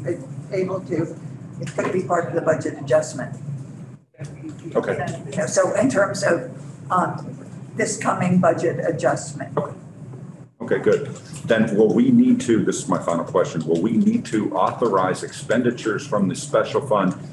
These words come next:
Speaker 2: in anticipation of receipt of funds? Because otherwise, there's no money to pay these folks.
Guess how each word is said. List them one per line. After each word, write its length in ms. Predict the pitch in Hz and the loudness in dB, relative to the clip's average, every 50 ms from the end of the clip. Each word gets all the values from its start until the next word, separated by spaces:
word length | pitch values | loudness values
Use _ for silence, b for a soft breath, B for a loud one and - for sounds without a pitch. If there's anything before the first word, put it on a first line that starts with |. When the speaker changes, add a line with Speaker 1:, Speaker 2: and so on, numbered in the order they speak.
| B B - | B B 0
Speaker 2:
in 120 | 104 98 | 2 2
anticipation 760 | 95 92 - - - 139 - - - - 123 127 117 - - 113 | 2 2 0 0 -2 -2 -2 -2 -4 -2 0 0 0 0 -2 -2
of 120 | 95 - | 0 0
receipt 460 | 98 90 - - - 131 131 120 - | 0 -2 -2 -2 -4 -4 -4 -2 -4
of 180 | - - - - | -6 -6 -4 -2
funds? 320 | 87 82 76 80 80 76 | 0 0 0 0 -4 -4
Because 340 | - - - - 98 90 - | -6 -8 -4 0 2 2 4
otherwise, 540 | 101 110 - 120 104 92 87 87 87 85 - - - - - - - | 4 4 6 6 6 6 6 4 4 2 2 -2 -4 -6 -6 -4 0
there's 220 | - 104 95 - 101 | 2 2 4 4 4
no 120 | 107 107 | 6 6
money 220 | 101 104 104 101 92 | 6 6 6 4 2
to 80 | - - | 2 -2
pay 260 | - - - 113 92 | -4 0 2 2 2
these 240 | 78 73 67 - - | 0 -4 -8 -8 -6
folks. 400 | - - - - - - - | -4 -4 -4 -4 -6 -14 -14